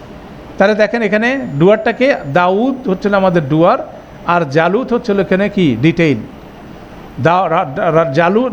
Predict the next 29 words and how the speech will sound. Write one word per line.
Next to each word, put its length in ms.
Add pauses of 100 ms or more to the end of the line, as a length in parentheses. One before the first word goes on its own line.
(120)
দা-, 160
দাউদ 420
হচ্ছিল 260
এখানে 260
কি? 160
রফা, 380 (380)
জালুত 400
হচ্ছিল 240
এখানে 260
কি? 260 (840)
নাসব। 320 (1000)
তাহলে 260 (100)
এ-, 160 (560)
বাংলা 260
দেখেন 280
দাউদ 360
হত্যা 260
করেছিল 440
জালুতকে, 520 (500)
এটা 180
সিকোয়েন্স 380
থেকে 180
আছে। 240
এবার 280
দেখেন 240
সিকোয়েন্স 420
ব্রেক 220
করা 200
আরেকটা 380